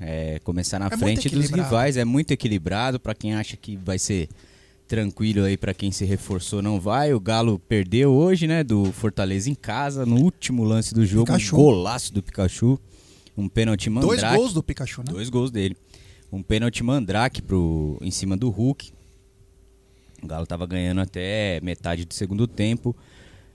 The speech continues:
Speaker 1: E São Paulo ontem também foi mal, certamente
Speaker 2: Assisti o
Speaker 1: vai,
Speaker 2: jogo.
Speaker 1: vai brigar. Foi mal pra caramba, jogo feio,
Speaker 2: Fluminense
Speaker 1: jogo
Speaker 2: foi bem
Speaker 1: ruim.
Speaker 2: melhor.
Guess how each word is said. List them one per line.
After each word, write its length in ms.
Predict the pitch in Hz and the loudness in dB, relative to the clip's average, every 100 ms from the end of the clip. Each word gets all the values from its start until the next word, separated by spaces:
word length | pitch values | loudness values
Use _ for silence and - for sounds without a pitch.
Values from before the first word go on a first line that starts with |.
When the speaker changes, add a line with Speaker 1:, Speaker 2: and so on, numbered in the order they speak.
| _ | _
Speaker 1:
E 480 | - 107 110 110 107 | 0 2 4 4 4
São 220 | 104 120 104 | 4 2 0
Paulo 320 | 110 110 107 | 0 0 0
ontem 280 | 107 101 104 | 0 0 -2
também 320 | 107 101 98 | -2 -2 -2
foi 220 | - 123 | 0 0
mal, 440 | 110 117 143 143 - | 2 4 4 2 -2
certamente 500 | - 120 123 104 123 | -4 -4 -4 -2 4
Speaker 2:
Assisti 260 | 151 208 - | 4 6 6
o 40 | |
Speaker 1:
vai, 60 | 220 | 6
Speaker 2:
jogo. 320 | 220 156 117 - | 6 6 0 -4
Speaker 1:
vai 260 | 87 101 | -4 -4
brigar. 360 | 95 87 85 110 | -2 -4 -2 -2
Foi 180 | - 120 | 0 -2
mal 220 | 104 131 | -2 -2
pra 180 | - 160 | -4 -4
caramba, 380 | - 113 123 113 | -4 -2 0 2
jogo 200 | 123 135 | 2 0
feio, 460 | - 117 139 147 | -4 -2 2 2
Speaker 2:
Fluminense 240 | 151 - 135 | 4 4 2
Speaker 1:
jogo 100 | - | 0
Speaker 2:
foi 120 | 202 | -2
bem 200 | 151 143 | -2 2
Speaker 1:
ruim. 220 | 117 226 | 2 4
Speaker 2:
melhor. 560 | 254 165 127 131 139 180 | 2 2 0 0 -2 -4